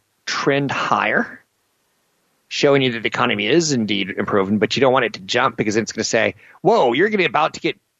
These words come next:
trillions of dollars of spending," which is true. We're getting about a one point nine trillion dollar package, bringing the total government spending last year to about five trillion. We've got about one point six trillion, you and me, the average person in our,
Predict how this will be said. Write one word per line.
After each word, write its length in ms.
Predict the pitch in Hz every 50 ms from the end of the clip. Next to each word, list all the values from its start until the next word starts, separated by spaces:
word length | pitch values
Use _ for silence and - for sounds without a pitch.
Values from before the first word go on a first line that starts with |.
| _ _
trillions 420 | - - - 254 277 285 277 220
of 60 | 202
dollars 240 | 208 185 175 165 123
of 60 | 131
spending," 420 | - - 151 131 120 110 98 - 113 _
which 180 | - - - -
is 60 | -
true. 280 | - 320 302 - - - _ _ _ _ _ _ _ _ _ _ _ _ _ _ _ _ _
We're 120 | 110 110
getting 220 | 117 123 127 127
about 360 | 123 120 113 104 113 113 113 117
a 40 |
one 120 | 113 120 117
point 160 | 127 127 120
nine 180 | 120 120 123 120
trillion 240 | - 127 120 120
dollar 160 | 117 113 113 113
package, 480 | 120 110 110 - - - - - - _
bringing 220 | - 123 123 117
the 60 | 107
total 260 | - - - 117 117
government 280 | 104 120 113 107 110 -
spending 260 | - - 113 117 113
last 320 | 113 110 113 123 127 - -
year 80 | 120
to 40 | 113
about 200 | 113 113 110 -
five 300 | - 127 117 110 113 110
trillion. 400 | - - 123 107 113 139 156 180 - _ _ _ _ _ _ _ _ _ _ _ _ _ _ _ _ _ _ _ _ _ _ _ _ _ _ _ _ _ _ _ _ _ _ _ _ _ _ _ _ _ _ _ _ _ - - - _ - - - - - _ _
We've 120 | - 113 117
got 80 | 143
about 160 | 131 139 123
one 160 | 131 139 139 117
point 180 | 147 131 -
six 200 | - 151 143 -
trillion, 360 | - - - 151 143 135 127
you 120 | 127 131 123
and 120 | 123 120
me, 360 | 117 117 120 123 139 143 135 131 - - - - _ _ _ _ _ -
the 100 | - -
average 340 | 117 123 127 123 120 - -
person 320 | - 127 117 - - 120
in 60 | 113
our, 160 | 110 107 104